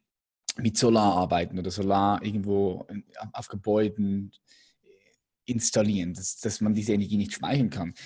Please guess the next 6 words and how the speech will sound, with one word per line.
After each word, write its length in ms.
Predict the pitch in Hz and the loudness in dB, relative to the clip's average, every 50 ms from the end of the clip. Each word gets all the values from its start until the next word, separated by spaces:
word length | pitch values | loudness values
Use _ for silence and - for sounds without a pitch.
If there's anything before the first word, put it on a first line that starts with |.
| - - - - _ _ | -20 -20 -20 -20 _ _
Jetzt, 180 | - 120 113 - | -4 -2 -2 0
was 140 | 127 - - | -4 -2 0
mich 160 | 147 165 - | -2 0 0
interessiert, 480 | 196 170 - 160 - - 139 131 123 - | -2 -2 0 -2 -2 2 0 2 4 2
ist 240 | 127 123 - - - _ _ _ _ _ _ _ _ _ _ _ _ _ - | 2 2 0 -6 -10 _ _ _ _ _ _ _ _ _ _ _ _ _ -4
dieser 560 | 131 123 - 127 117 117 117 - - - _ | -4 0 2 2 2 2 2 0 -4 -16 _